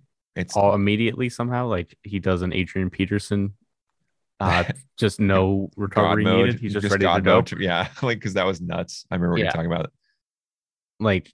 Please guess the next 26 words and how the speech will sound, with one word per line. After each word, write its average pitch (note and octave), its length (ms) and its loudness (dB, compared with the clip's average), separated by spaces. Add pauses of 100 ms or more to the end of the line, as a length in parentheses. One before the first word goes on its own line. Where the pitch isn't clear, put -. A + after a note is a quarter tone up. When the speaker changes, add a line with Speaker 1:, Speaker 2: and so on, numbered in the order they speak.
Speaker 2:
then F#2 280 0
the F#2 80 -2
Nuggets G#2 680 -2
and F2+ 480 -4
Jazz, F#2+ 540 -2
if - 260 -12 (440)
they F#2 180 0
can G2 140 -2
Speaker 1:
I G2 60 -2
don't F#2+ 40 -2
Speaker 2:
figure F#2+ 240 2
their F2 80 2
Speaker 1:
know. F#2+ 60 2
Speaker 2:
stuff - 320 0
out. G2 180 4
Speaker 1:
No. D2+ 180 -2 (300)
Speaker 2:
I A2 60 0
mean, A2+ 100 4
Speaker 1:
Yeah. A2 60 4
Speaker 2:
they, A2+ 160 4
yeah, F#2+ 280 0
at F2+ 160 -4
this G2 140 -8
point F2+ 200 -6
we E2 100 -6
can't. D#2+ 260 -6